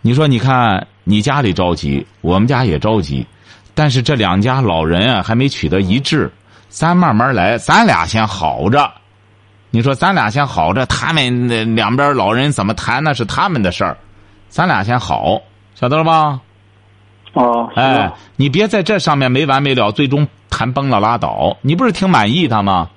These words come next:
Speaker 2: 嗯，确实是挺满意的。
Speaker 1: 哎，挺满意就继续和他好。到现在还没拉拉手、抱抱什么、接个吻什么的吗？
Speaker 2: 啊，接个吻都倒是有了。
Speaker 1: 啊，继续接吻。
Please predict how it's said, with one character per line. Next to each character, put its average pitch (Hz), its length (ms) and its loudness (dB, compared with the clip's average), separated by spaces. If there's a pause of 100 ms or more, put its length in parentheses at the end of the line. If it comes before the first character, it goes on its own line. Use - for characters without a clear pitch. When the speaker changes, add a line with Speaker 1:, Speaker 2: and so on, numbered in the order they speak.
(1300)
Speaker 2:
嗯， 151 180 0
确 - 140 -6
实 165 200 2
是 170 100 2
挺 - 140 -4
满 143 160 0
意 135 140 2
的。 120 240 0
Speaker 1:
哎， 131 180 0
挺 180 220 0
满 131 240 2
意 196 100 0
就 156 140 2
继 175 160 -2
续 135 140 0
和 120 120 -2
他 151 120 0
好。 85 420 -2 (540)
到 233 80 2
现 269 220 0
在 226 100 2
还 202 100 0
没 202 140 0
拉 202 160 4
拉 185 140 2
手、 131 180 0
抱 175 240 2
抱 123 160 2
什 117 140 0
么、 123 100 0
接 151 160 -2
个 135 100 0
吻 90 240 0
什 87 120 2
么 92 40 4
的 120 120 4
吗？ 101 260 0 (880)
Speaker 2:
啊， 127 200 0
接 180 180 -6
个 190 140 2
吻 131 140 0
都 151 140 4
倒 151 160 0
是 131 140 2
有 117 120 4
了。 113 280 -2 (480)
Speaker 1:
啊， 85 100 -2
继 233 180 -2
续 135 160 0
接 143 160 0
吻。 117 240 0